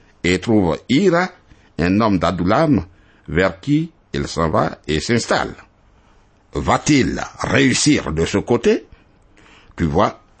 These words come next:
Judas va connaître à Adoulam des événements sordides,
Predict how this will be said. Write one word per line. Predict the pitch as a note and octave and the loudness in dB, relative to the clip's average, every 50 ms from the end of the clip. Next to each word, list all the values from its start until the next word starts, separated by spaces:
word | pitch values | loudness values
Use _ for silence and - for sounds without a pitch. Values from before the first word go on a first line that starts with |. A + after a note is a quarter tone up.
| _ _ _ | _ _ _
Judas | - D2 C#2+ E2 F#2 F#2+ A2+ A2+ | -8 -4 -2 -2 0 0 0 0
va | A2 F2+ F#2 F2+ | 0 0 -2 -2
connaître | - - - E2 E2+ F#2 G#2+ C3 - - - - - _ _ _ _ - | -2 -2 -2 0 2 2 0 0 -4 -8 -16 -18 -20 _ _ _ _ -4
à | - D#2+ D2+ C#2+ - - | -2 -2 -2 -2 -4 -4
Adoulam | - E2+ D2+ C#2+ F2+ A2 C#3 D3+ G#2+ D#2+ C#2 B1 - - - _ _ _ - - - - - - _ _ - - - - - - | -4 -4 -4 -2 -2 0 0 0 -2 -4 -8 -10 -14 -16 -20 _ _ _ -20 -20 -20 -20 -20 -20 _ _ -20 -20 -20 -20 -6 -2
des | - F2 D2+ E2+ | -2 0 2 2
événements | G2 F#2+ D#2+ F#2+ E2+ E2 E2 F#2 A2 A#2+ | 2 2 2 2 2 2 2 2 2 0
sordides, | - - - - D#3 C#3+ - C#3+ D#3+ C#3+ C#3+ A#2 D3 A2+ - | -2 -4 -2 0 0 0 0 0 0 2 2 2 0 -6 -12